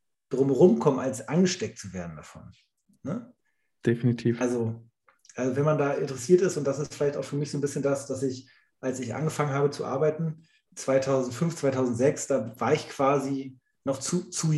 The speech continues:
Speaker 1: zu jung, um, um den Anfang von Web zwei zu verstehen. Und ich find's
Speaker 2: Mhm.
Speaker 1: natürlich ziemlich cool, dass ich jetzt,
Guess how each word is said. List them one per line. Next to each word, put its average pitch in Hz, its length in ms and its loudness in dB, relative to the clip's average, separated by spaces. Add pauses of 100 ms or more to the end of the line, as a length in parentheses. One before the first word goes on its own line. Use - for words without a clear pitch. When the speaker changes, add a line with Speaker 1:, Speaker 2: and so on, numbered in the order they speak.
(140)
Speaker 1:
zu - 200 -2
jung, 156 560 4 (380)
um, 143 280 4
um 131 480 2 (140)
den 139 120 4
Anfang 160 280 2
von 147 200 4
Web 135 140 4
zwei 160 280 4
zu 175 120 -4
verstehen. 123 460 -4
Und 147 60 -4
ich 117 80 -6
find's 120 180 6
Speaker 2:
Mhm. 113 60 4
Speaker 1:
natürlich 127 280 -4
ziemlich - 380 -6
cool, 165 100 4
dass 135 160 4
ich 120 140 -4
jetzt, - 320 -4